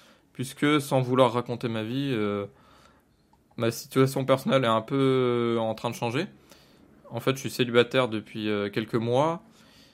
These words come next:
et, euh, je vis toujours avec la personne qui va partir, du coup, euh,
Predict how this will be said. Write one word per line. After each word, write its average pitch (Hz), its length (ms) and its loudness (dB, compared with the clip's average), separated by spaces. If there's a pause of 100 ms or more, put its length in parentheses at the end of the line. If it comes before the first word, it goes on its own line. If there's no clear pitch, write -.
(600)
et, 127 80 2
euh, 110 920 6
je 107 80 -4
vis 107 160 -4
toujours 135 160 4
avec 131 100 4
la 113 80 0
personne 135 400 -2
qui 117 160 -12
va 107 140 -2
partir, 123 420 -6
du 107 140 -6
coup, 127 280 -6
euh, 98 380 -2